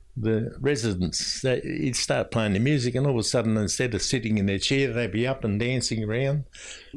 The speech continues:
I mean, if his mother was alive and she saw how Graham had developed like that, she would have been very happy. For whatever reason, the, uh, state government got rid of their responsibility with the, this housing choices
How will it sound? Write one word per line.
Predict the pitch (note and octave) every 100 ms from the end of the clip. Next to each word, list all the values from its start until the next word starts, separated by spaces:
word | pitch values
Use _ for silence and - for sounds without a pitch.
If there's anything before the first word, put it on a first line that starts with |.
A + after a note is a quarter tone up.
| G#3
I |
mean, | F#3+ G3 F#3+ F#3 - - - - -
if | E3+ D#3
his | G3 E3+ D#3+
mother | D#3+ D3+ A#2 - F#3 - - - -
was | C#3 A2+
alive | A#2+ B2 B2+ A#2
and | A#2 G#2
she | C3+
saw | A#2+ - B2 G#2+ F#2+ -
how | A#2+ G#2+
Graham | A2+ A2+ G#2+
had | G#2
developed | G#2+ G#2+ A2+ G#2
like | G#2 G2+
that, | A2+ G2
she | - A2+
would | G2+
have | F#2+ F#2
been | G2 F#2+ F2+ - -
very | G#2+ F#2+ E2+
happy. | G#2+ D#3+ A#2 D2+ - - - - -
For | - C#3
whatever | C3+ D#3+ C#3+ C3 B2+
reason, | A#2 C3 B2 - G2+ D3 C3
the, | A#2 A#2+ A#2 A#2 A#2
uh, | A#2 G#2 - -
state | - - - C#3 -
government | B2 C3 A2 D3+ - - -
got | B2+ -
rid | B2+ C3+
of | G2
their | A2 A2+ A2+
responsibility | G#2 G2+ - G#2 - G#2 B2+ A#2 F#2+
with | G#2+ F#2
the, | G2+ G#2 G#2 F#2+ -
this | A2+ -
housing | - C3 A#2+ G#2 F2+
choices | - G2 F#2 G#2 G2+ -